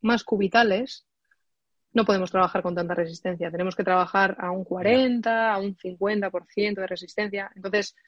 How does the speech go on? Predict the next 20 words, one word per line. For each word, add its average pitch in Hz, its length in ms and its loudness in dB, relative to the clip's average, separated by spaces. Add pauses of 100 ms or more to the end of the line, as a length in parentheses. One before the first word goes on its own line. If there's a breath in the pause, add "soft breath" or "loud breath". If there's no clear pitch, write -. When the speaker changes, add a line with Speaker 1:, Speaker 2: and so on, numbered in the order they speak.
Speaker 1:
sí, 214 300 2 (140)
es - 300 -6
una 196 200 -2
herramienta 175 360 -2
perfecta 196 460 0
de 208 80 2
individualización 196 840 2 (220 soft breath)
porque - 240 -6
yo 190 120 0
puedo 226 320 6
decidir 214 580 0
cuál 196 340 2
es - 320 -2
el 170 300 -4 (140)
músculo 277 540 2
que 190 140 -2
yo 196 120 0
quiero 208 200 0
trabajar, 202 640 0 (460 loud breath)
que 175 300 2